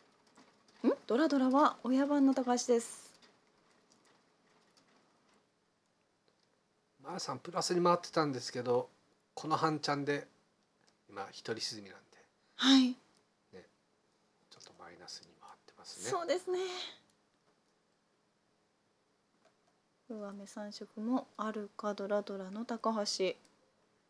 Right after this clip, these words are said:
Speaker 2: うん、三色で仕掛けたりとかも考えたいですかね。
Speaker 1: 高橋さん？
Speaker 2: うん。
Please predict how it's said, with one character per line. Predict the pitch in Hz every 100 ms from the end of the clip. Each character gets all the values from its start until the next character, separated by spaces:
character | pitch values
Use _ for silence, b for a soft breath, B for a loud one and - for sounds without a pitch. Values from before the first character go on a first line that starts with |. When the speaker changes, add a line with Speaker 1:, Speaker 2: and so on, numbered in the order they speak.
| _
Speaker 2:
う | 277
ん、 | 294 254
三 | - 339 359
色 | 339 277 254
で | 214
仕 | -
掛 | 277 277
け | 269
た | 214
り | 202
と | 202
か | 190 190
も | 190
考 | 214 208 208
え | 220
た | 233 220
い |
で | 196
す | -
か | 185
ね。 | 185 214 220 190 - _ _ _ _ - _
Speaker 1:
高 | - 101
橋 | 95
さ | -
ん？ | 135 -
Speaker 2:
う | 214
ん。 | 226 196 190